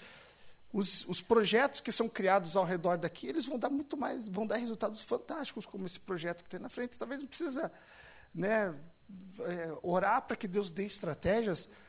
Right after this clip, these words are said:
necessárias pra que a gente possa atuar, pra que todos estejam em segurança aqui dentro também,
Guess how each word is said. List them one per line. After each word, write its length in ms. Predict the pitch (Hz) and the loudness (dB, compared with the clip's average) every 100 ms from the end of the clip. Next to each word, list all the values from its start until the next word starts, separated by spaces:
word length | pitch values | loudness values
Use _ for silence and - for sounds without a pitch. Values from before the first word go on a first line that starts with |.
| - - - _ | -20 -20 -20 _
necessárias 840 | 175 190 214 202 - 196 214 226 214 | -2 0 0 0 4 6 6 4 -2
pra 240 | - 214 | 0 0
que 180 | 220 240 | 0 -2
a 40 | |
gente 240 | 226 240 - | 0 -2 -4
possa 340 | - 214 - | -2 0 -2
atuar, 300 | - 208 196 | -2 2 4
pra 160 | 214 214 | 2 -4
que 120 | 202 | -4
todos 340 | - 226 190 | 0 2 2
estejam 340 | 214 - 208 214 | 0 0 0 0
em 40 | |
segurança 560 | - 208 202 180 202 254 | -2 -2 2 2 2 -4
aqui 120 | - | -6
dentro 360 | 156 180 214 202 | -4 -4 -6 -8
também, 400 | 175 160 196 | -8 -8 -8